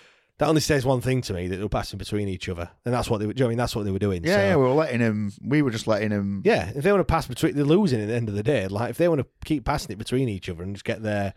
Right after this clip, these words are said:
Speaker 1: you know, get their possession stats up, then, or their pass completion up, then fair, you know, leave 'em to it. Like, they can do whatever they want. They're not gonna score from back there, are they? Do you know what I mean? And, you know, you look, and we've won three two in the end. We'll talk about, talk about that,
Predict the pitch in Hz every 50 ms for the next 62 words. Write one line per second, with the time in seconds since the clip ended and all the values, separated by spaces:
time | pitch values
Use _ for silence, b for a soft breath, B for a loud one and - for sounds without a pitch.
0 | b b b b b b b b - 92 87 92 98 - 117 98 104 98 - -
1 | 92 95 127 127 - 131 110 101 - - 85 - - - - - - 101 - 123
2 | 104 107 104 101 110 - _ - 110 104 98 104 104 101 95 - - 117 107 -
3 | - - 107 95 101 101 113 120 113 - - 85 87 90 104 98 120 123 117 113
4 | - B B B B B B B B 165 131 B B - - 120 127 127 - -
5 | 156 127 101 107 - - _ - - - 110 101 110 131 127 135 135 135 139 131
6 | - - 143 185 180 123 - 98 98 104 104 90 113 113 - - 117 110 110 117
7 | 117 117 113 120 110 110 110 131 143 120 143 139 123 120 - - - 127 143 135
8 | - - 101 95 104 95 - 104 113 123 110 104 131 120 107 95 101 117 104 110
9 | 117 127 117 92 90 - B B B B B - 202 190 135 107 107 117 117 -
10 | b b b b b b b 143 139 139 147 185 165 107 - - - - 135 131
11 | 123 120 147 185 165 139 - 131 147 143 131 127 - - 156 139 120 107 107 110
12 | 120 101 85 90 90 90 104 104 101 - - 110 95 - - - - - 117 107
13 | - 101 92 90 87 87 - _ _ - 95 85